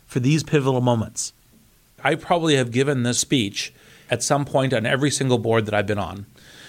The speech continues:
which is the heroic possibility that the road in front of you is super fucking hard, that it is not a given that you're gonna win it, but if you win it, you're gonna be a hero. And so the question for you is, are you a hero?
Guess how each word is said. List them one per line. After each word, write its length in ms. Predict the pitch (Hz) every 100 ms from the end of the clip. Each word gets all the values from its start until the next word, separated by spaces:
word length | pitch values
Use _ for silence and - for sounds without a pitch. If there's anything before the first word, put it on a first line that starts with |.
| - - - -
which 200 | - 139
is 360 | 151 131 127 113 - -
the 240 | 127 127 104
heroic 580 | 131 139 156 156 151 - -
possibility 720 | 139 123 117 117 101 - - _ _
that 360 | - 120 120 - _ -
the 160 | 127
road 400 | 120 120 143 190
in 100 | 202
front 240 | 156 190 185
of 80 | 143
you 160 | 120
is 80 | 104
super 420 | - - 175 190
fucking 340 | - 151 160 135
hard, 420 | 120 95 120 139 _ _
that 240 | 143 127 123
it 80 |
is 100 | 117
not 480 | 117 127 147 170 - -
a 60 |
given 440 | 127 113 151 127 113
that 140 | 123
you're 100 | 131
gonna 140 | 131 127
win 160 | 127
it, 160 | 110 - _ -
but 120 | 143
if 100 | 127
you 220 | 131 120
win 180 | 131 240
it, 180 | 151 -
you're 120 | 131
gonna 100 | 135
be 120 | 127
a 20 |
hero. 380 | 110 131 95 82 - _ _ _ _
And 180 | 147 135
so 440 | 147 131 127 113 - -
the 80 | 107
question 400 | 220 220 - 139
for 140 | -
you 220 | 98 98
is, 220 | 107 117 - -
are 160 | 143
you 200 | 151 127
a 40 | 104
hero? 380 | 113 120 -